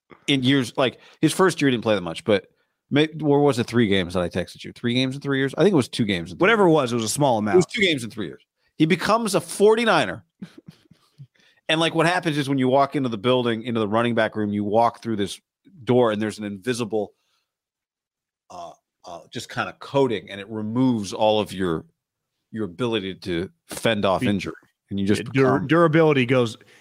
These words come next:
Speaker 2: if it was a video game, if you're, like, a ninety-three, the moment you walk
Speaker 1: Saps.
Speaker 2: through, you're immediately fifty.
Speaker 1: Yeah, it's like it saps you. You go into a realm where all your superpowers are sapped. <laughs> You're like Batman without the ability to, or I guess he doesn't have a superpower. Uh, a Superman without the ability to fly.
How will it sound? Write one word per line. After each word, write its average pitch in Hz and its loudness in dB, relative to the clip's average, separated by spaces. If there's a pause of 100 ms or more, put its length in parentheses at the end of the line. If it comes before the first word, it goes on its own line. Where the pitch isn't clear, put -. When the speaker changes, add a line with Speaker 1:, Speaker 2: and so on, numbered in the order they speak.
Speaker 2:
if 131 -2
it 165 4
was 160 2
a 143 0
video 156 0
game, 165 0
if 135 -6
you're, 151 -2
like, 143 0
a 131 -2
ninety-three, 147 -4
the 123 -8
moment 139 2
you 139 2
walk 123 0
Speaker 1:
Saps. - -20
Speaker 2:
through, 135 2
you're 127 4
immediately 139 2
fifty. 117 -4 (240)
Speaker 1:
Yeah, 123 4
it's 107 -4
like 120 2
it 113 -2
saps - -2
you. 127 -2
You 110 -4
go 131 2
into 127 2
a 117 4
realm 120 0
where 107 -2
all 120 2
your 104 -4
superpowers 92 -2
are 78 -8
sapped. - -6 (240)
<laughs> - -4
You're 123 -2
like 113 -2 (300)
Batman 120 0
without 107 2
the 110 4
ability 104 2
to, 95 -10
or 90 0
I 90 0
guess 90 -2
he 98 0
doesn't 87 -2
have 80 -2
a - -10
superpower. 80 -8 (920)
Uh, 98 0
a 101 -12
Superman 117 2
without 98 2
the 98 -2
ability 98 2
to - -4
fly. 85 0